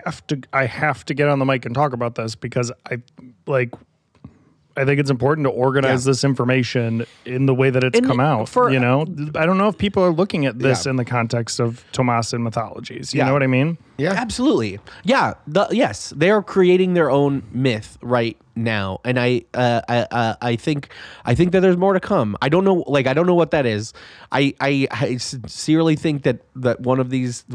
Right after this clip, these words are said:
Speaker 2: something that we're gonna get is a memory tapes involving the two of them. Actually, uh, I don't, what it, like, like, you know, maybe Cedric does one. Maybe,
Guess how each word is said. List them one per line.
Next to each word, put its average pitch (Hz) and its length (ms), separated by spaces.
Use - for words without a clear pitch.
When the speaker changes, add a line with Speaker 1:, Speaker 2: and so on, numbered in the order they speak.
Speaker 2:
something 180 300
that 135 100
we're 127 100
gonna 127 140
get 120 240
is 110 100
a 117 60
memory 113 260
tapes 117 240
involving 107 460
the 107 80
two 113 200
of 117 120
them. 123 160
Actually, 139 640
uh, 123 260
I 214 140
don't, 147 180
what 208 140
it, - 120
like, 143 200
like, 120 380
you 117 100
know, 107 200
maybe 175 400
Cedric 247 340
does 110 180
one. 104 140
Maybe, 175 400